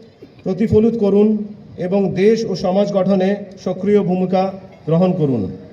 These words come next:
আসুন প্রজাতন্ত্র দিবসে এই শুভক্ষণে আমরা সকলের সংবিধানের প্রতি পূর্ণ শ্রদ্ধা জ্ঞাপন করি এবং একটি শক্তিশালী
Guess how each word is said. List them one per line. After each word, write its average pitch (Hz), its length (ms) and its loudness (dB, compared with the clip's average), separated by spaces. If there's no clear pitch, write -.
আসুন 214 560 2
প্রজাতন্ত্র 196 500 0
দিবসে 196 560 0
এই 180 300 0
শুভক্ষণে 202 640 2
আমরা 180 360 0
সকলের 214 440 2
সংবিধানের 196 500 2
প্রতি 185 420 -4
পূর্ণ 214 260 2
শ্রদ্ধা 196 380 0
জ্ঞাপন 190 340 0
করি 208 400 0
এবং 175 220 0
একটি 180 200 -4
শক্তিশালী 208 680 0